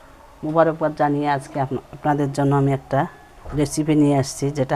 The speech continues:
হচ্ছে, আহ, বোঁদে, আহ, বোঁদে বা বুন্দিয়া, যে যেই বলেন না কেন। আমি বাড়িতেই করে খাই, শেষ হয়ে গেছে, তাই আজকে করব।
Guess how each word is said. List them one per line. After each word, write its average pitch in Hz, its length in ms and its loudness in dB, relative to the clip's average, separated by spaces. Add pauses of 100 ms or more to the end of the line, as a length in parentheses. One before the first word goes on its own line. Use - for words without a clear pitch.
হচ্ছে, 143 340 -2
আহ, 196 80 -8 (1080)
বোঁদে, 151 360 4
আহ, - 920 -10 (100)
বোঁদে 151 280 2
বা 151 60 4 (120)
বুন্দিয়া, 160 380 0 (100)
যে 151 80 0 (100)
যেই 147 180 0 (120)
বলেন 139 300 -2
না 139 140 0
কেন। 131 140 -2 (640)
আমি 147 260 -2
বাড়িতেই 156 420 2
করে 160 160 -2 (100)
খাই, 170 140 0 (120)
শেষ 151 220 -4
হয়ে 160 220 0
গেছে, 147 220 -4 (120)
তাই 151 160 4 (160)
আজকে 139 260 -4 (320)
করব। 151 260 0